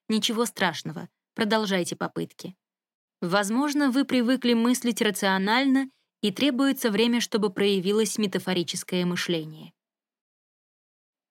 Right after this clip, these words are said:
Вопросы для самоанализа. Зачем я удерживаю эту обиду, ситуацию? Какая в этом моя истинная потребность? Какая моя потребность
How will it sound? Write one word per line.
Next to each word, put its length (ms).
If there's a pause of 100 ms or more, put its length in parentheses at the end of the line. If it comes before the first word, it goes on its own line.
(140)
Вопросы 540
для 200
самоанализа. 880 (1200)
Зачем 400
я 300
удерживаю 840
эту 240
обиду, 540 (120)
ситуацию? 800 (540)
Какая 420
в 60
этом 260
моя 360
истинная 680
потребность? 840 (540)
Какая 360
моя 280
потребность 680